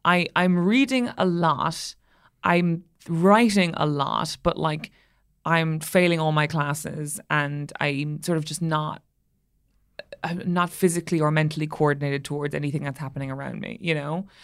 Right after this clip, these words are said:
And, uh, there's no, there seems to be no symbiosis between myself and my situations, <laughs> you know? Which I think is just being young and awkward, right?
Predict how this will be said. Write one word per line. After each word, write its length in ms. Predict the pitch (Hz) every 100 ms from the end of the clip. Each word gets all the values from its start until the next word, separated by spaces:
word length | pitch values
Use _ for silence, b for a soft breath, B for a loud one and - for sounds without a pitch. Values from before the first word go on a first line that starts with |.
| B B
And, 340 | 156 151 151 156
uh, 160 | 147
there's 180 | 147 156
no, 360 | 180 170 160 156
there 100 | 165
seems 220 | 185 170
to 80 | 170
be 80 | 160
no 240 | 156 156
symbiosis 720 | 147 165 143 143 143 147 143
between 600 | 131 - 165 147 151 151
myself 460 | 156 165 147 143 151
and 100 | 151
my 60 | 147
situations, 720 | 185 143 143 - 165 226 311
<laughs> 20 |
you 80 | 254
know? 340 | 202 208 220 B B B
Which 80 | 214
I 60 | 247
think 160 | 277
is 120 | 240 240
just 200 | 185 240
being 260 | 220 208
young 320 | 208 202 202
and 160 | 185 180
awkward, 480 | 175 185 156 92 147
right? 380 | 151 156 190